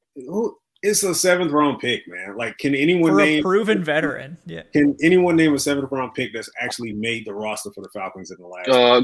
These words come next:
Speaker 3: Kamal
Speaker 2: Kamal
Speaker 3: Ishmael.
Speaker 2: Ishmael. Yeah, Kamal
Speaker 1: That's it.
Speaker 2: Ishmael's, like, the one. What,
Speaker 1: That's
Speaker 2: Zeke
Speaker 1: it.
Speaker 2: Mata, right? Zeke
Speaker 1: That's
Speaker 2: Mata
Speaker 1: it.
Speaker 2: made it for, like, a
Speaker 1: Over
Speaker 2: year
Speaker 1: the
Speaker 2: or two.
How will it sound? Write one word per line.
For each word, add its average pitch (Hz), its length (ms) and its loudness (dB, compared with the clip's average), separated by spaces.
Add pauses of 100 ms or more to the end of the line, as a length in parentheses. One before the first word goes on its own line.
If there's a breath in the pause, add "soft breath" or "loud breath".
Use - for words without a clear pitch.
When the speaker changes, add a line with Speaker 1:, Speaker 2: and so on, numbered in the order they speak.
(120)
Speaker 3:
Kamal 135 460 6
Speaker 2:
Kamal 131 40 6
Speaker 3:
Ishmael. 131 520 4
Speaker 2:
Ishmael. - 160 -10
Yeah, 160 280 -6
Kamal 190 260 -2
Speaker 1:
That's 190 100 4
it. 185 60 2
Speaker 2:
Ishmael's, 185 240 2
like, 175 160 -2
the 151 80 -4
one. 139 240 -8
What, 170 120 0
Speaker 1:
That's 156 120 0
Speaker 2:
Zeke 240 140 0
Speaker 1:
it. 202 80 2
Speaker 2:
Mata, 175 380 2
right? 151 400 -6
Zeke 180 220 -12
Speaker 1:
That's 170 260 -2
Speaker 2:
Mata 180 120 4
Speaker 1:
it. - 20 2
Speaker 2:
made 170 160 -2
it 185 140 -8
for, - 100 -16
like, 170 160 -10
a 160 40 -10
Speaker 1:
Over 160 80 4
Speaker 2:
year 151 100 0
Speaker 1:
the 147 40 4
Speaker 2:
or 139 40 2
two. 135 40 2